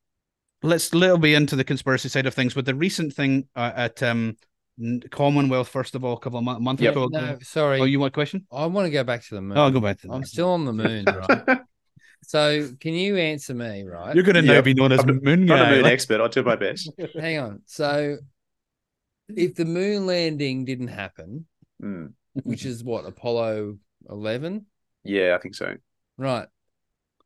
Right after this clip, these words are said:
Speaker 3: Apollo thirteen, did that
Speaker 2: Yep.
Speaker 3: happen or not?
Speaker 2: Yep.
Speaker 3: That happened.
Speaker 2: Well, no, no, no, like, it, Apollo thirteen happened in the same way as Apollo eleven. Like, none of them went to the moon. But apparently what happened was, so they, they did Apollo eleven, and then they did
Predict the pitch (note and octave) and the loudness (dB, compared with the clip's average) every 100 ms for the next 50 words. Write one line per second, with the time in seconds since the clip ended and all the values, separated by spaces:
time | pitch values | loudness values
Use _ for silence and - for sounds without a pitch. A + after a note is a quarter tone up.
0 | _ _ - A#2+ D#3+ E3+ D3+ D3 D3 C3+ | _ _ -20 -6 -2 0 0 -2 -2 -2
1 | B2+ B2+ G#2+ F2+ F2+ - A#2+ D3 C#3+ - | -6 -8 -8 -12 -14 -10 -4 -2 0 0
2 | A#2 A2+ A2 G#2 E2+ _ _ _ _ _ | 0 -8 -8 -8 -10 _ _ _ _ _
3 | - F#2+ - _ _ _ _ _ _ - | -6 -4 -6 _ _ _ _ _ _ -4
4 | D3 D3 C#3+ B2 G2+ D3+ E3+ E3+ C#3+ C#3+ | -2 -2 -2 -4 2 4 6 6 6 4
5 | D3 C#3+ C#3 - B2+ D3+ - _ _ _ | 2 0 -4 -12 -4 -4 -4 _ _ _
6 | - D#3 D3 C3+ A#2+ B2+ G#2+ A2 G#2+ F#2+ | -2 2 4 4 2 2 0 -2 -4 -6
7 | G2 A2 F#2 F2 F2+ - F#2 F2+ F2+ G#2+ | -2 -2 -2 -4 -2 -2 0 -2 -2 0
8 | B2+ C#3 B2 G#2 G2 G2 F#2 F2 E2 A2+ | 2 2 2 0 -4 -8 -6 -6 -8 -12
9 | _ - - _ _ A#2 A#2 D#3+ F3+ E3 | _ -20 -20 _ _ 0 2 4 4 6
10 | C3+ C#3 C3+ B2 A2 G#2+ C3+ C#3 B2 _ | 4 2 2 0 0 4 4 4 0 _
11 | _ B2 D3+ D#3+ D#3 C#3 G#2+ A2 G2+ E2 | _ 0 2 0 2 2 2 0 -2 -12
12 | B2+ - _ _ _ _ _ _ - A#2+ | -16 -20 _ _ _ _ _ _ -8 -4
13 | B2+ C3 B2 A2 | 0 2 2 -2